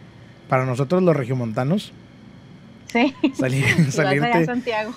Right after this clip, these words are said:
Speaker 1: sí, salirte de la ciudad porque, híjole, está, está cañón, ¿no? Ya no me falta que
Speaker 2: Ajá.
Speaker 1: pongan un Oxxo en este lugar también.
Speaker 2: <laughs>
Speaker 1: Este,
Speaker 2: Y las bebidas,
Speaker 1: ándale,
Speaker 2: únicamente.
Speaker 1: ándale, unas bebidas y, y todo, ¿no?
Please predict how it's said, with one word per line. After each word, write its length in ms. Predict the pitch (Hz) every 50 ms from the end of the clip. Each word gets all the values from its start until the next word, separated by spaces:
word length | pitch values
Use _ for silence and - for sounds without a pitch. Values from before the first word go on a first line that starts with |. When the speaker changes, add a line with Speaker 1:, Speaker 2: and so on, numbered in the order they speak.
| - -
Speaker 1:
sí, 340 | 302 139 139 147 160 175 190
salirte 520 | 185 185 151 127 123 120 123 127 - - 175
de 240 | 180 190 180 170
la 120 | 156 135 123
ciudad 440 | 123 143 131 120 113 110 110 120 143
porque, 380 | 156 165 160 156 160 143 131 123
híjole, 480 | 123 123 - - - 196 180 165 147
está, 540 | 127 - - - 123 120 123 127 139 160 180 - - - - - - - - - - - - - - - - - - - -
está 240 | 123 - - 131
cañón, 400 | 107 - 165 165 151 147 147 147
¿no? 200 | 139 123 123 143 156 - - - - -
Ya 80 | 123 127
no 60 | 147
me 80 | 170 175
falta 240 | 175 196 202 226 202
que 60 | 196
Speaker 2:
Ajá. 60 | 160
Speaker 1:
pongan 200 | 156 165 175 190 196
un 120 | 190 180 170
Oxxo 220 | 170 160 - 190
en 80 | 165 156
este 200 | 151 - - 185
lugar 320 | 151 135 123 113 107 107 - - - - - - - -
también. 320 | 113 110 113 110 240 - -
Speaker 2:
<laughs> 60 | 254 - - 302 294 - 254 - - 294 269 - -
Speaker 1:
Este, 360 | 143 139 131 - - 208 190
Speaker 2:
Y 40 | -
las 140 | 196 196 202 190 185
bebidas, 300 | 190 208 208 208 202 220 202 196 - - -
Speaker 1:
ándale, 420 | - 131 131 135 139 147 165 170 185
Speaker 2:
únicamente. 140 | 202 208 175
Speaker 1:
ándale, 440 | 135 131 135 143 151 156 175 180 170
unas 200 | 156 156 160 170
bebidas 560 | 160 151 135 127 123 120 123 131 143 147 131
y, 460 | 139 131 123 113 110 110 107 104 104 104 107
y 120 | 107 104 104
todo, 280 | - 110 117 120 117 110
¿no? 200 | 107 104 120